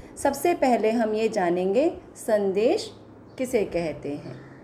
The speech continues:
संदेश जानकारी का एक छोटा सा टुकड़ा है जो हम उस व्यक्ति को देते हैं जब हम उससे सीधे बात नहीं कर सकते या फिर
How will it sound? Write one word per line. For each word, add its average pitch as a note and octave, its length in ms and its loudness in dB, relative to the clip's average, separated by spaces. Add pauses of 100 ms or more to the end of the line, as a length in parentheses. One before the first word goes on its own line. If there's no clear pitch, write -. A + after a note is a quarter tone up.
(1600)
संदेश D#4 600 2
जानकारी G#3 580 2
का E4 160 2
एक D#4 240 2
छोटा G3+ 480 2
सा F4 180 2
टुकड़ा G3 400 -2
है F3 260 -8 (720)
जो E4 200 2
हम F#4+ 160 4
उस F#4+ 360 -2
व्यक्ति A#3+ 420 2
को B3 220 2
देते F3+ 400 -2
हैं C#4 360 0 (320)
जब D#4+ 240 4
हम C#4 220 2
उससे B3+ 360 -2
सीधे C4 680 -2
बात F3+ 460 -2
नहीं F#3 400 2 (260)
कर E3 140 -6
सकते - 540 -16 (480)
या C#3+ 180 -8
फिर A3 340 2